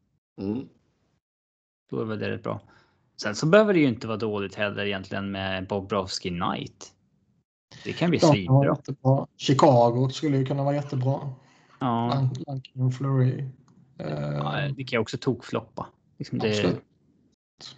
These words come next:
Speaker 2: eh, Avs målvaktsbesättning, det kan ju vara liksom antingen bäst i ligan eller sämst i ligan också. Två trettioettåringar med skadehistorik, men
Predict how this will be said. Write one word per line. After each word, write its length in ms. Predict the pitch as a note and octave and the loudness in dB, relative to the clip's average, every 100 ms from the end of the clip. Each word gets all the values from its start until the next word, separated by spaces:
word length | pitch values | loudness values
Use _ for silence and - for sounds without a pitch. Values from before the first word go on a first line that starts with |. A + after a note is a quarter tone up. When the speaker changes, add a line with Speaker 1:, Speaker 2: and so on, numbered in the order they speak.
| - - - _ _ _ _ - | -20 -20 -20 _ _ _ _ -12
Speaker 2:
eh, 360 | B2 A2+ A2 A2+ - - _ _ _ _ _ _ _ _ _ _ _ _ _ _ - - D3 | -8 -6 -6 -8 -14 -20 _ _ _ _ _ _ _ _ _ _ _ _ _ _ -20 2 4
Avs 140 | D#3+ D3 | 4 4
målvaktsbesättning, 640 | C3 G#2+ - A2 G2 G#2 | 2 0 -4 -8 -6 -4
det 100 | A2 | -4
kan 160 | G#2+ B2+ | 0 0
ju 60 | |
vara 140 | G#2 G#2 | 2 -2
liksom 300 | G2 - G#2+ | -2 -8 -6
antingen 420 | G#2+ F2+ A2 G2+ | -6 -6 -6 -2
bäst 260 | F#2+ - G#2 | -4 -4 -8
i 40 | |
ligan 340 | F#2 F2+ G2 | -6 -6 -6
eller 180 | F#2 F2+ | -6 -8
sämst 380 | E2+ F#2 F2+ - | -6 -8 -8 -10
i 20 | |
ligan 260 | - F2 F2 | -10 -10 -10
också. 300 | F#2 - - _ _ | -10 -12 -12 _ _
Två 200 | - G#2+ | -2 -2
trettioettåringar 760 | - G2 G2 - - F#2+ F2+ F2 | -2 -6 -6 -4 -2 -2 -2 -6
med 120 | F#2 | -6
skadehistorik, 800 | - F2 F2+ F#2 F#2 F2 F2 - | -6 -6 -8 -8 -8 -8 -8 -4
men 340 | F#2 F2+ F2 | -2 0 -4